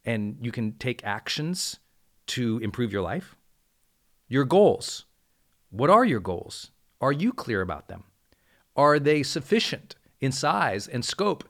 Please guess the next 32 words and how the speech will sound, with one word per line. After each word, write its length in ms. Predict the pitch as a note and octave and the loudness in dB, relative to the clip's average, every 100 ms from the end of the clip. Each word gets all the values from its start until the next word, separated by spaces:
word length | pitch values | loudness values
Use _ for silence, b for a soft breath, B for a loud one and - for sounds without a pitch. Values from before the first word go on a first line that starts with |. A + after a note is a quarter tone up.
| b - | b -8
to 120 | C3 | 0
motivate 800 | B2 B2 D#3 C#4 A#3 B2 A2 A#2 | 2 6 6 6 4 4 2 0
you, 300 | G2+ F2 - - _ - | -8 -10 -12 -18 _ -10
to 80 | C3 | -8
drive 640 | A2 C3+ E3 B3 C4+ E3+ | -2 0 2 2 2 0
you, 220 | G2 F2+ - _ _ _ _ _ _ - | -4 -12 -16 _ _ _ _ _ _ -4
to 300 | D#3 D#3 D#3 | 0 0 0
help 260 | - F#3+ F#3+ | 0 0 2
you 100 | E3+ | -4
become 440 | C#3+ F3+ F#3 F3+ b b b _ - | -2 0 0 -2 b b b _ -4
the 80 | C3+ | -4
person 560 | - A3 - F3+ F#3 - | 2 2 2 -4 -6 -6
who 120 | F3+ | -4
you 140 | F3+ | -2
were 80 | D3+ | -2
meant 280 | D#3+ D#3+ - | -2 -6 -10
to 80 | C#3+ | -6
be? 380 | G#3 B3+ - _ _ _ _ _ _ _ _ _ _ - | -6 -6 -10 _ _ _ _ _ _ _ _ _ _ -6
Your 220 | A#2 C#3+ | 2 2
habits. 640 | B2 D#3 A#2 - - - - _ _ _ _ | 4 2 2 -4 -8 -8 -12 _ _ _ _
Of 100 | - | -8
course, 320 | - C#3 C#3 - b b _ | -2 -2 -2 -6 b b _
I 60 | A2+ | -8
still 200 | - C#3 | -2 -2
wanna 120 | A#2 | 0
let 160 | A2 A#2+ | -2 0
you 40 | |
know, 200 | A2 F#2 - _ _ _ _ _ _ _ _ - | -2 -2 -10 _ _ _ _ _ _ _ _ -10
your 200 | G#2+ F#2+ | -6 -2
high 160 | A#2 | 0
performance 440 | C#3 C#3 E3 D#3+ - | -2 -4 -2 -2 0
habits 480 | G#2 F#2+ F#2 - | 0 -2 -6 -10